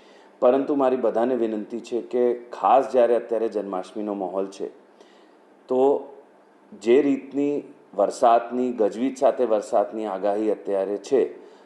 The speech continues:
તો કૃપા કરીને પોતાના ઘરથી બિનજરૂરી બહાર નીકળવા ટાળે. હરવા ફરવા કે જોવા કોઈ જગ્યા જળાશયના નજીક ના જાય. ખાસ કરીને કોઈ કોઝવે અથવા પાપડી હોય જેના ઉપરથી પાણી વહેતું હોય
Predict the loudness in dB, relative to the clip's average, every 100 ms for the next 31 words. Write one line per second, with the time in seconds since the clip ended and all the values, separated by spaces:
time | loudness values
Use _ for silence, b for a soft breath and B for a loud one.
0 | B 0 0 0 -4 -2 0 2 2 0
1 | 0 -2 -4 -4 -4 -4 -2 -2 -2 -6
2 | -4 -4 -2 -2 0 2 2 2 -2 -2
3 | 0 -2 0 -2 -4 -8 -16 _ _ b
4 | b b b 2 6 6 4 2 4 4
5 | 2 -2 -4 -2 2 2 2 -2 0 2
6 | 2 2 0 2 2 4 2 0 -2 -4
7 | -4 -4 -6 -6 -6 -8 -8 -2 -2 0
8 | -2 -2 -12 b b b b _ 2 2
9 | 2 0 0 0 -2 0 0 0 0 2
10 | 0 -6 0 4 4 4 2 2 2 -2
11 | 0 -2 0 0 0 -2 -2 -2 0 -2
12 | -2 -4 -4 -2 -2 -2 -4 -4 0 2
13 | 2